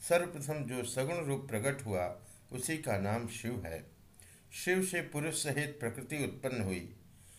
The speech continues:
उन दोनों ने मूल स्थान में स्थित जल के भीतर तप किया।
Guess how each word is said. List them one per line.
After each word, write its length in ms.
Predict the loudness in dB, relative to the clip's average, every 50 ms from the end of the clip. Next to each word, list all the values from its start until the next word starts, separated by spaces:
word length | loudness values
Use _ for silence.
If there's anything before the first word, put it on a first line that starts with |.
| -20 -20 -12 -6
उन 220 | -2 -2 0 0 2
दोनों 320 | 4 4 4 6 4 4
ने 140 | 4 4 4
मूल 360 | 4 4 2 2 2 2 2
स्थान 340 | 0 0 0 2 4 4 4
में 220 | 4 2 2 2
स्थित 380 | 2 0 -2 -4 -4 -4 -6 -4 0
जल 240 | 2 4 4 2 2
के 140 | 0 0
भीतर 460 | 0 0 0 -2 -2 2 4 4 4 2 0 -6 -12 -18 -20 -20 -20 -2 4
तप 220 | 4 4 4 2 -2
किया। 360 | 0 2 2 4 2 2 -2